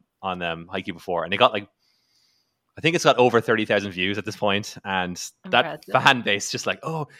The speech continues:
Speaker 1: you gotta," well, it was like, I'm a big fan. Unfortunately, you, you kinda get, like, defined by that thing as well, 'cause they're like, "Where is part three? You promised part three," you know?
Speaker 2: Uh.
Speaker 1: <laughs> Um, but they, yeah, it's like, it's, uh, that, that, that's definitely, like, in terms of, like, the sheer, 'cause there's so many characters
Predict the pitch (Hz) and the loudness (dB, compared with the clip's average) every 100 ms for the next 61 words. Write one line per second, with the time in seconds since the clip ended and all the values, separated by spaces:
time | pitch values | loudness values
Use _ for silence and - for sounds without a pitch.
0 | - 123 127 139 127 _ - _ _ _ | -14 -2 4 4 2 _ -20 _ _ _
1 | - 151 156 147 160 156 147 135 160 147 | 6 10 10 10 4 4 2 6 6 6
2 | 156 139 139 160 185 175 139 131 131 143 | 2 4 4 6 4 4 2 0 0 -2
3 | 139 127 117 - - 120 117 117 117 110 | 2 2 0 -4 -4 4 4 4 2 4
4 | 113 - 120 113 107 107 113 139 120 107 | 4 2 0 0 2 2 2 0 0 0
5 | 113 113 107 127 156 - 127 147 - 254 | 0 2 2 0 -2 2 2 2 0 0
6 | 220 120 98 113 120 127 113 117 135 - | 2 2 0 -2 -2 2 2 0 -4 0
7 | 135 156 185 180 151 135 131 135 135 165 | 0 0 0 2 2 0 2 2 2 2
8 | 165 165 170 - _ _ 127 135 - 180 | 0 0 -2 -10 _ _ -8 -8 -6 -8
9 | 156 156 - _ - - _ 139 139 143 | -8 -14 -18 _ -20 -20 _ 0 6 8
10 | 127 131 - 135 131 131 135 117 110 - | 8 6 4 2 2 2 4 6 4 -2
11 | _ _ _ _ _ 135 127 135 147 - | _ _ _ _ _ -2 2 4 2 4
12 | 139 127 123 110 - - 143 135 123 113 | 4 6 2 -2 -4 0 0 2 2 2
13 | 104 - _ _ _ _ _ - - 139 | 0 -10 _ _ _ _ _ -8 -2 -2
14 | 113 131 - 156 135 120 120 98 - 82 | -2 -10 0 2 2 2 2 2 2 -8
15 | 85 - | -10 -14